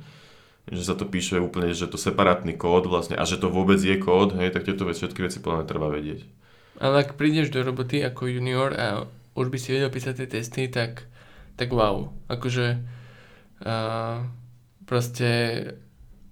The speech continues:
Speaker 2: keď sa budete baviť o pol roka o tom, či chceš vyčipovať, tak proste bude to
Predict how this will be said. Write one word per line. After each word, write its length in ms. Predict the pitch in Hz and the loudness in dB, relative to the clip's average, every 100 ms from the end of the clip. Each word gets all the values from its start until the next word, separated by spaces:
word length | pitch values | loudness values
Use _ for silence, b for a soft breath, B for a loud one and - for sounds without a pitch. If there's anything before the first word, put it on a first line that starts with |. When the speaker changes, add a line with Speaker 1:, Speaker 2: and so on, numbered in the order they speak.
| - - | -20 -20
Speaker 2:
keď 180 | - 127 | -4 0
sa 100 | 131 | 4
budete 260 | 135 127 131 | 6 6 6
baviť 320 | 123 127 127 | 4 6 4
o 80 | 120 | 2
pol 220 | 120 123 | 4 2
roka 280 | 123 123 120 | 2 0 2
o 120 | 110 | 2
tom, 180 | 120 123 | 2 0
či 140 | 123 | 0
chceš 240 | 120 123 123 | -4 -4 -2
vyčipovať, 440 | 123 123 117 120 | -2 0 2 2
tak 160 | 120 117 - | 0 -6 -6
proste 380 | 120 - 117 110 | -8 -6 -4 -4
bude 260 | - 127 123 | -4 -4 -2
to 300 | 110 104 | -2 -2